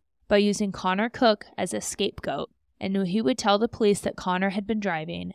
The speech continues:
not Paul. However, forensic evidence would later prove that Connor could not have been driving the boat and sustain the type of physical injuries he did.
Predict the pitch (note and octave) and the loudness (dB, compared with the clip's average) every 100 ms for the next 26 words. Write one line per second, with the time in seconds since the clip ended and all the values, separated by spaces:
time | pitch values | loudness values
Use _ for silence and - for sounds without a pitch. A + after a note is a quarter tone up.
0 | - F#3+ D#3 - F#3+ - - - _ _ | -8 -6 -6 -2 0 2 0 -10 _ _
1 | _ - F#3 F3+ E3+ G3 B3 C4+ A3 G3+ | _ -8 -4 -2 0 2 4 4 2 2
2 | G3+ - G3 G3+ G#3+ A3 A3+ A3 G3+ G3 | 0 -2 0 2 2 0 0 -2 0 2
3 | G#3 G#3 A3 G#3 G#3 - - G3+ G#3 - | 2 0 2 2 2 -2 0 2 2 0
4 | G#3 F#3+ G3+ A#3 - C4 A#3+ A3+ G#3+ G3+ | 0 2 2 0 0 0 0 2 2 4
5 | A3 A3 F3+ F3 F#3+ - A2 F#3 F#3+ - | 2 2 0 4 4 2 -2 -2 -4 -4
6 | F#3+ F#3 F#3 - G3+ F#3 - F#3 F3 - | -2 -2 -4 -4 -6 -6 -4 -2 -2 -4
7 | G3 E3+ F3 G3+ G3+ A3 B3 A3 A#3+ C4 | -4 -4 -4 -2 0 0 0 2 2 2